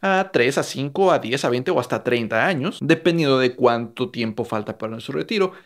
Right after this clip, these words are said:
es el plazo que nosotros podríamos elegir. Y entonces existe este balance. Sí, tenemos una inversión en acciones con alto riesgo, pero también una inversión en bonos con bajo riesgo para que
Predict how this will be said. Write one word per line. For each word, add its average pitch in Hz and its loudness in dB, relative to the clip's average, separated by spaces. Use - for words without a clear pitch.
es 151 -4
el 139 -2
plazo 120 0
que 127 -4
nosotros 117 -4
podríamos - -6
elegir. 117 -4
Y 175 4
entonces 185 2
existe 143 -4
este 120 0
balance. 135 2
Sí, 120 -4
tenemos 120 -4
una 151 0
inversión 117 -2
en 120 -4
acciones 117 -4
con 127 -4
alto 113 -4
riesgo, 151 -4
pero 151 4
también 151 0
una 147 -2
inversión 127 2
en 127 2
bonos 120 2
con 143 -2
bajo 123 0
riesgo 113 0
para 143 2
que 143 -2